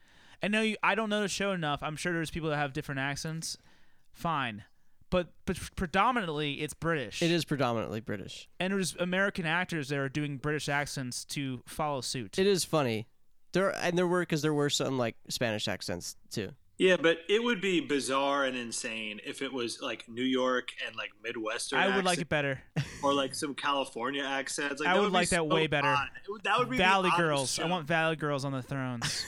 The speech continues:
Speaker 3: <laughs>
Speaker 1: 'Cause they're the real queens.
Speaker 2: All right, so you said you have some love stuff?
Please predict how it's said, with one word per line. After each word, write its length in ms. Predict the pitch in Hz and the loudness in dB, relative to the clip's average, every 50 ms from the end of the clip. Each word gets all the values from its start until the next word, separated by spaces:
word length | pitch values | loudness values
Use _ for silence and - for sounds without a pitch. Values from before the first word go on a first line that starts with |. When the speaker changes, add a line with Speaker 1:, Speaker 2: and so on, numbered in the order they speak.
| 932 960 960 906 880 - - - - - - | -8 -12 -14 -16 -18 -20 -20 -20 -20 -14 -10
Speaker 3:
<laughs> 960 | - 960 932 906 906 906 906 906 988 1017 - - - - - - - - - - | -10 -8 -8 -8 -8 -8 -8 -10 -10 -12 -12 -12 -12 -14 -14 -14 -14 -12 -2 2
Speaker 1:
'Cause 160 | - 262 220 | 2 4 4
they're 100 | 285 330 233 | 4 4 4
the 100 | 262 247 | 2 2
real 300 | 220 285 285 254 247 - | 4 4 6 6 4 4
queens. 600 | - 254 247 214 196 190 175 151 151 - 170 - - - - - - - - - - - - _ - - - - - - - - | 2 0 0 0 0 0 -2 -2 -4 -6 -8 -8 -10 -12 -14 -16 -18 -20 -20 -20 -20 -20 -20 _ -20 -20 -20 -20 -20 -20 -2 2
Speaker 2:
All 60 | 170 175 | 4 4
right, 140 | 156 147 | 4 4
so 100 | - 180 | 4 2
you 140 | 175 180 190 185 | 2 2 2 2
said 160 | - 208 196 | 2 2 2
you 120 | 208 202 | 2 2
have 120 | 196 185 - | 2 2 0
some 180 | - 180 160 | 0 0 2
love 220 | 147 147 147 147 143 | 2 2 2 0 0
stuff? 420 | - - 165 165 175 - - - | -2 0 0 -2 -2 -4 -8 -16